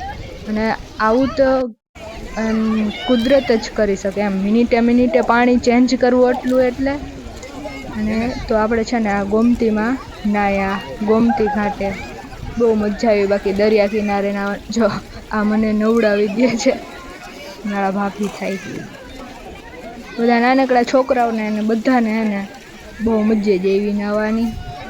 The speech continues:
પછી હવે આપણે છે ને, અ,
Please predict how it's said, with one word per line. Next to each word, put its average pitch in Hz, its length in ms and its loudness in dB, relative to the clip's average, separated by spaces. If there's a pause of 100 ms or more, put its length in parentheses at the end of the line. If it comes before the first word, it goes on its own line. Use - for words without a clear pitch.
(3000)
પછી - 380 -4
હવે 226 200 2
આપણે 226 280 0
છે 233 160 -4
ને, 208 260 -4 (1200)
અ, 214 320 2